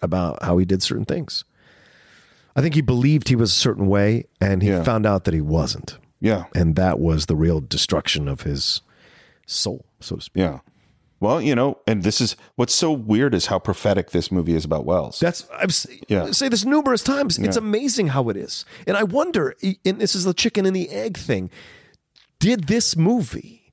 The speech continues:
Speaker 1: haunt him so much that he became what we, what he becomes in this movie?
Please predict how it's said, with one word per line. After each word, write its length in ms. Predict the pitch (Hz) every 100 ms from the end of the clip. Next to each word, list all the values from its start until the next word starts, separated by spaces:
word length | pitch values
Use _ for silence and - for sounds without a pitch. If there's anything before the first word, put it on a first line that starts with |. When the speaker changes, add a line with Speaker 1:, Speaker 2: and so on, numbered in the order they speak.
| _
Speaker 1:
haunt 460 | - - 226 220 -
him 120 | 196
so 260 | - 185 175
much 320 | 156 151 -
that 140 | 131
he 140 | - 165
became 560 | 139 - 151 185 170
what 160 | 131 131
we, 120 | 143 131 -
what 180 | 139
he 60 | 151
becomes 420 | 151 - 180 208
in 60 | 175
this 160 | 147
movie? 320 | 151 175 262